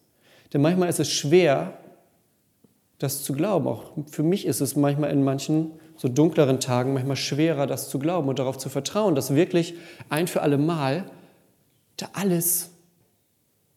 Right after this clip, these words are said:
geklärt ist. Und das ist, glaube ich, häufig mal eine Gefühlssache.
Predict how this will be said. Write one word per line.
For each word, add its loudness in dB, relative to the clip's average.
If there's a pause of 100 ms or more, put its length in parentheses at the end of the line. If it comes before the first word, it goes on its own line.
geklärt -8
ist. -14
Und -2
das 2
ist, -6
glaube 4
ich, -2
häufig 2
mal 2
eine 2
Gefühlssache. -2